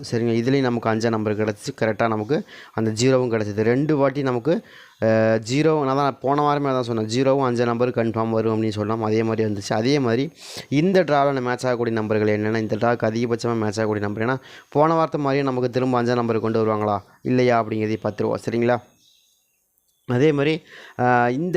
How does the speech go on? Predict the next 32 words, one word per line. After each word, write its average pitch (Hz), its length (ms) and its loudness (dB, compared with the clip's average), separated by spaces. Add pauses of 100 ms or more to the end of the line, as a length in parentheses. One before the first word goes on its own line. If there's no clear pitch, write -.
டிராவுக்கு 165 300 0
நமக்கு 139 240 -2
அடிக்க 131 220 0
ஒரு 135 120 0
ட்ரையல் 135 300 2
நம்பர் 127 220 0
என்னன்னு 120 240 0
கேட்டிங்கன்னா, 117 240 -2 (240)
ஏழ்நூத்தி 135 520 0
நாற்பத்தி 113 400 -2 (160)
ஒண்ணுங்கிறதா 113 560 0
ட்ரையல் 110 280 2
நம்பர் 110 220 -2
அடிச்சிருந்தாங்க. 110 460 -4 (380)
இந்த 123 120 0 (120)
ஏழ்நூத்தி 151 380 0
நாற்பத்தி 123 360 -2
ஒண்ணு 120 220 0
ட்ரையல் 123 260 2
நம்பரை 117 240 0
வச்சு 110 240 -4
பார்க்கும்போது 110 440 -4
பெண்டிங் 127 380 0
நம்பர் 110 240 0
எந்த 110 180 0
அளவுக்கு 107 240 -2
ஸ்ட்ராங்கா 104 380 -2
வரும் 104 240 -4
அப்படிங்கிறது 107 400 -2
நம்ம 101 200 -6
பார்ப்போம். 104 260 -8 (920)
இதுல 151 180 4